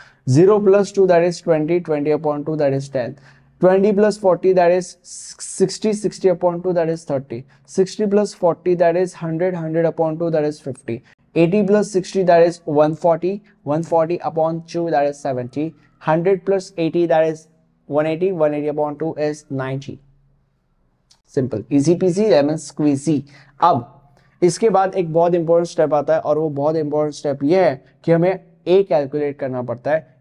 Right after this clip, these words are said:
ए क्या है? ए है अज्यूम्ड मीन, मतलब तुम्हें एक वैल्यू अज्यूम करनी पड़ती है।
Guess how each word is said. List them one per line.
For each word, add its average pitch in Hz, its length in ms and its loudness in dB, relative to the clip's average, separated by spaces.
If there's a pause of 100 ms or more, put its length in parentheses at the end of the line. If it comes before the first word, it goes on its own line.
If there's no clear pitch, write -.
(120)
ए 175 160 4
क्या 180 180 0
है? 180 180 2 (140)
ए 170 100 0
है 175 180 0
अज्यूम्ड 175 680 -2
मीन, 156 520 0 (600)
मतलब 160 540 2 (140)
तुम्हें 180 420 0
एक 185 240 -4
वैल्यू 165 300 4
अज्यूम 180 460 0
करनी 180 280 2
पड़ती 147 300 -2
है। 117 200 -2